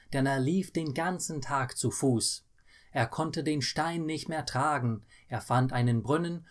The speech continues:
und wollte davon etwas Wasser. Hans legte den Stein neben den Brunnen und bückte sich, um Wasser zu holen.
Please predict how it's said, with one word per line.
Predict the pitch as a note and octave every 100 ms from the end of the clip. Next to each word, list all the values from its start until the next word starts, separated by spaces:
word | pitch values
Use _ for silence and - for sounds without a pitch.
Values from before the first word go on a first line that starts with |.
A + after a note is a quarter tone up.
| -
und | D3 C3+ A2
wollte | C3+ C#3+ C#3
davon | B2 A#2+ - A#2 A#2+
etwas | - - D3+ -
Wasser. | A#2+ - G#2+ G2 - - - - - -
Hans | - C3+ B2
legte | A2 C#3 -
den | B2+ A#2+
Stein | A2+ - A#2 C3 B2+
neben | A#2+ B2 B2+
den | A#2+ A#2+
Brunnen | G#2+ B2+ C3 C3
und | C3 B2
bückte | G3+ G3 - D#3+
sich, | C#3+ D#3+ -
um | C#3+ A#2
Wasser | A#2 C#3 B2
zu | - A2+
holen. | C3 A#2+ A2+ G#2+